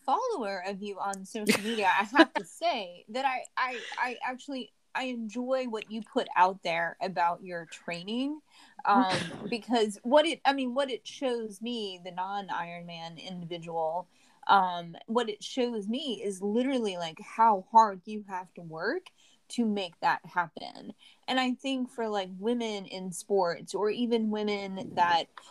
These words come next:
Speaker 1: compete in one of the disciplines, swimming, running, biking, you know, cycling, one, you know, I'm just a runner. I drown in pools. I'm a runner.
Speaker 2: Yeah.
Speaker 1: But, like, it, you know,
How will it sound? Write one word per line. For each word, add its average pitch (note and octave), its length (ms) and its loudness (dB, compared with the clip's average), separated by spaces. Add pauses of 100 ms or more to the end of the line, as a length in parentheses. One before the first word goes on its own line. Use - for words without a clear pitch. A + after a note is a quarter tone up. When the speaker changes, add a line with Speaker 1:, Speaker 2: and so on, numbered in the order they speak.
(120)
Speaker 1:
compete A#3+ 380 8
in G#3 200 2
one A3+ 280 6
of A#3+ 80 2
the F3+ 80 -2
disciplines, D#3+ 800 -8
swimming, F3 360 -6
running, E3 600 -4 (100)
biking, E3+ 640 2
you F#3 100 -16
know, - 140 -20
cycling, D3+ 640 -6 (320)
one, G#3 420 4
you A3 100 -2
know, E3+ 260 -4 (440)
I'm F#3 380 2
just F3 360 -4
a D#3+ 60 -10
runner. D#3 420 -6
I D#3+ 260 -6 (340)
drown D#3+ 360 -4
in E3+ 160 -8
pools. E3 480 -4
I'm E3 220 2
a E3+ 60 -6
runner. E3+ 500 0
Speaker 2:
Yeah. G#3+ 160 10 (180)
Speaker 1:
But, B3 140 10 (160)
like, B3 200 6 (180)
it, C#4 240 -2 (520)
you D#4+ 120 -2
know, A#3+ 260 4